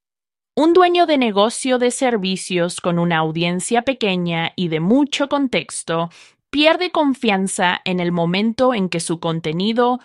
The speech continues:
suena a plantilla. Los stakes son diferentes. El consejo tenía que ser diferente. Entonces, déjame explicarte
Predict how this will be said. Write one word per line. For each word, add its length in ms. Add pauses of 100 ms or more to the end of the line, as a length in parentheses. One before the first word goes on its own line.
suena 600
a 140
plantilla. 600 (300)
Los 180
stakes 560
son 280
diferentes. 760 (240)
El 160
consejo 920 (280)
tenía 460
que 180
ser 300
diferente. 720 (200)
Entonces, 520
déjame 320
explicarte 800